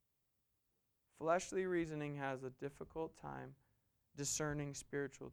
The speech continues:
truth. And you remember later on as, as Paul writes how the,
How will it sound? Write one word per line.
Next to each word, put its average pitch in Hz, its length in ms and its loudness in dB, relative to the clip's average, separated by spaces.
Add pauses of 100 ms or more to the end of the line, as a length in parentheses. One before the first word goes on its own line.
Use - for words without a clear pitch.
truth. - 200 -12 (760)
And 160 120 -2
you 156 40 0
remember 185 300 4
later 156 340 6
on 143 280 0
as, 135 320 -6
as 135 420 -4 (400)
Paul 143 200 4
writes 135 420 2
how 143 260 -2 (640)
the, 135 140 2